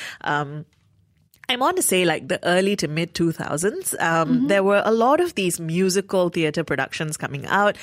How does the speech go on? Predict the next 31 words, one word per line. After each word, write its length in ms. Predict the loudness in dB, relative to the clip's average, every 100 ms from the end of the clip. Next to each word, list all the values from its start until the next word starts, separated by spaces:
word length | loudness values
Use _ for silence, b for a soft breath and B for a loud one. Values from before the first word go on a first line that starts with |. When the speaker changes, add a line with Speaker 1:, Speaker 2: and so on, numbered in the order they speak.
| B B B
Speaker 1:
um, 340 | 0 2 0 -2
inspired 500 | -4 0 2 2 2
by 140 | 0
things 280 | 0 -4 -2
like 120 | -2
Puteri 240 | -2 -2
Gunung 260 | -4 -6 -2
Ledang. 640 | -2 2 2 2 2 -2
And 100 | -4
so 140 | 0 2
there 140 | 4
were 100 | 2
a 60 | 0
whole 180 | -2
bunch 300 | 0 -2 -2
of 140 | -6 -4
these 360 | -4 -2 -2
sorts 320 | -2 -2 -2 -4
of 80 |
shows 240 | -2 -2 0
happening. 480 | -2 -4 -4 -4 -2
And 220 | -4 -4 B B B
it's 120 | 0
kind 180 | 0 -2
of 120 | -2
nice 240 | 0 0
to 100 | 0
be 120 | -2 -2
reminded 600 | -4 -4 -4 0 0 0
of 160 | -4
it. 240 | -4 -4